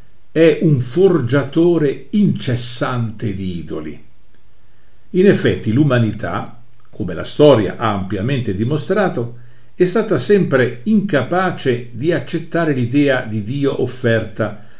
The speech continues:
dalla rivelazione biblica, perché quello che ha incessantemente ricercato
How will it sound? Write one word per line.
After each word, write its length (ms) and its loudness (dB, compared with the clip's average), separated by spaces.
dalla 320 2
rivelazione 640 2
biblica, 600 0
perché 320 0
quello 260 8
che 140 0
ha 100 2
incessantemente 1200 0
ricercato 920 -2